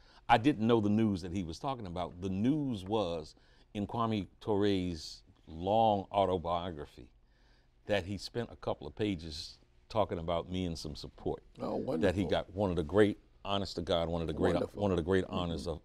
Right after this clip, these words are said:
Speaker 1: of, of, of my life. So look, you started some trouble in my household. I just wanna let you know. <laughs> Uh, you sent over some of your information,
Speaker 2: Mm-hmm.
Speaker 1: and it was about the trips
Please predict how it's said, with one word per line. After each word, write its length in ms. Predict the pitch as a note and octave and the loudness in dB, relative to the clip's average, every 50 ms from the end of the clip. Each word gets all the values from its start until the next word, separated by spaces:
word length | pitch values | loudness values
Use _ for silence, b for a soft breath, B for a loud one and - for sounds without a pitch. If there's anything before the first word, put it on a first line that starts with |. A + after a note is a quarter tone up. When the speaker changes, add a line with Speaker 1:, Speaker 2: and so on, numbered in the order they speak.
| _ - | _ -6
Speaker 1:
of, 200 | F2 E2 D#2 D2+ C#2+ - - _ _ - - | -6 -6 -6 -6 -12 -18 -20 _ _ -14 -6
of, 180 | F2+ E2+ E2+ - - | -4 -4 -4 -4 -6
of 160 | F2 F2 D2+ D#2+ | -8 -8 -6 -4
my 140 | E2 D#2 | -4 -4
life. 280 | D#2 E2+ E2+ D#2+ D2 D2+ B B B B B B | -2 -2 0 0 -2 -2 B B B B B B
So 160 | - - G3 | 2 4 8
look, 240 | F3+ E3 C3 - B B B B | 8 8 8 8 B B B B
you 180 | C3 C#3+ G3+ G3+ | 0 2 2 2
started 400 | - - G#3+ F3+ F3 D3+ C3+ - | 4 8 12 12 12 12 10 4
some 180 | - G#2+ G2+ | 0 -4 -4
trouble 360 | F#2 - C#3+ B2+ G#2 F#2 F2+ F2 | 0 4 4 6 6 6 4 2
in 100 | E2+ E2 | 2 0
my 180 | E2 D#2+ D#2+ | 0 0 0
household. 520 | E2 F#2+ F#2 D#2 - - - D#2 C2+ D2 D2 | 0 0 -2 -2 -2 -2 -4 -4 -2 -2 -4
I 60 | D#2 | -4
just 200 | E2 E2 - - | -4 -6 -4 -2
wanna 160 | G2 E2+ E2+ | 0 2 2
let 260 | F2 E2+ - - - | 2 2 0 -2 -4
you 60 | F2+ | -4
know. 300 | D#2+ E2+ F#2 D#2+ C#2 C#2+ b b | -2 -2 -2 -2 -4 -6 b b
<laughs> 40 | b b b b b | b b b b b
Uh, 140 | A2 G#2+ G2+ G2 | 8 8 8 10
you 160 | G#2 A#2+ C#3+ | 8 6 4
sent 220 | C3+ - D#3+ D3 B2+ | 4 6 6 10 12
over 220 | B2 A#2+ A2 G#2 | 12 12 12 8
some 200 | - - B2 G#2 | 6 4 4 4
of 60 | G#2+ | 6
your 240 | G2+ G2 F#2+ F#2+ F2 | 6 8 8 8 6
information, 840 | - G2+ G#2 G2+ - G2 F2 F2+ A2 B2+ C3 A#2 - - - F#2 F2+ | 4 0 -2 -2 -2 -2 0 4 6 6 6 6 4 0 -2 -2 -2
Speaker 2:
Mm-hmm. 120 | - - | -4 -4
Speaker 1:
and 160 | G2+ G#2 G2+ G2 | -2 -2 0 0
it 100 | F#2 F2 | -2 -2
was 220 | E2 E2+ D#2+ - | -4 -6 -6 -6
about 580 | E2 D2 C#2 - A2 A#2 B2+ B2 A#2+ D#2+ - - | -8 -8 0 8 12 12 12 12 10 6 -2 -10
the 60 | E2 D#2 | -16 -12
trips 560 | - - - C3+ G#2+ - - - - - | -12 -2 2 2 2 2 2 -4 -10 -12